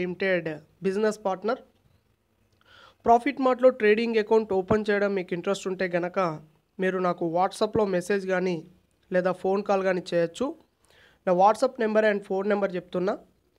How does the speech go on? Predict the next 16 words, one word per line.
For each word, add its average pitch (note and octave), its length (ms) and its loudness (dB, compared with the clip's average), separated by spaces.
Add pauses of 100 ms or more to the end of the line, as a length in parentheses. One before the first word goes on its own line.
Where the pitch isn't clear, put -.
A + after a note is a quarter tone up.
(340)
డబల్ G3 380 2 (120)
సెవెన్ A3+ 260 0 (140)
నైన్ G#3 260 0
త్రీ A3 120 0 (180)
నైన్ G#3+ 180 0 (140)
టూ G3 100 0 (100)
ఫోర్ G3+ 280 -4
టూ G#3 100 0 (120)
నైన్ F3 200 0
వన్. C#4 100 -4 (920)
Profit A#3+ 420 4
Mart-లో C#4 220 2 (120)
ట్రేడింగ్ A#3+ 380 2
అకౌంట్ B3 360 0
ఓపెన్ A#3 320 0
చేయడం A3 260 0